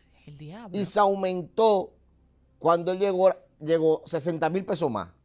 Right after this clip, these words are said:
Speaker 1: <laughs> ¿Para qué le aumentó esos sesenta?
Speaker 2: Y en el Intran tú ganas, en el Intran tú ganas doscientos cincuenta mil.
Speaker 1: Bueno.
Speaker 2: Y después me dice, "No mencione mi nombre".
Speaker 1: <laughs> ¿Y tú lo dijiste ya?
Speaker 2: Ah, sí, lamentablemente.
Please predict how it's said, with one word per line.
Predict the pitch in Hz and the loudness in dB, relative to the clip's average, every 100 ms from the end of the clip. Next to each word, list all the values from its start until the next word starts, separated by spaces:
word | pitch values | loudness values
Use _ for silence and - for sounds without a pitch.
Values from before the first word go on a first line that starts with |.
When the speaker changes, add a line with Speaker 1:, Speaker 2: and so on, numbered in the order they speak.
| _ _ _ | _ _ _
Speaker 1:
<laughs> | - - - 220 _ _ | -12 -12 -12 -20 _ _
¿Para | - - | -4 -2
qué | 571 | -2
le | 622 523 | 0 -2
aumentó | 403 277 | -4 -4
esos | 247 262 | -4 -4
sesenta? | 247 202 - 196 185 170 151 170 - _ _ _ _ _ _ | -6 -6 -4 -4 -4 -8 -6 -6 -8 _ _ _ _ _ _
Speaker 2:
Y | 180 202 | 0 2
en | 208 | 4
el | 208 | 0
Intran | 196 226 233 220 | -2 2 4 4
tú | 214 202 | 0 0
ganas, | 196 185 165 | 2 0 0
en | 180 | -2
el | |
Intran | 180 170 202 | -2 -2 -2
tú | 196 | 2
ganas | 180 | 2
doscientos | 165 160 160 156 | 2 0 -2 -4
cincuenta | 151 156 143 127 | -4 -4 -2 -4
mil. | 117 92 80 _ _ _ _ _ _ _ _ _ _ _ _ | -4 -8 -12 _ _ _ _ _ _ _ _ _ _ _ _
Speaker 1:
Bueno. | 139 131 123 139 | -16 -14 -14 -4
Speaker 2:
Y | 151 | 2
después | 156 156 | 2 2
me | 165 | 0
dice, | 165 156 135 - | 0 -2 -4 -8
"No | 113 139 | -10 -10
mencione | 156 170 - 269 285 | -4 -2 -2 -2 -6
mi | 277 | 0
nombre". | 330 311 - - - 214 | 2 2 -2 -10 -4 2
Speaker 1:
<laughs> | - - - | 2 0 -8
¿Y | 160 | -10
tú | 175 | -6
lo | 196 226 | -4 -2
dijiste | 226 147 | -4 -8
ya? | 165 127 | -6 -4
Speaker 2:
Ah, | 139 | -4
sí, | - 151 | -6 -8
lamentablemente. | 123 113 107 - 107 90 - 185 | -6 0 2 2 0 -8 -12 -12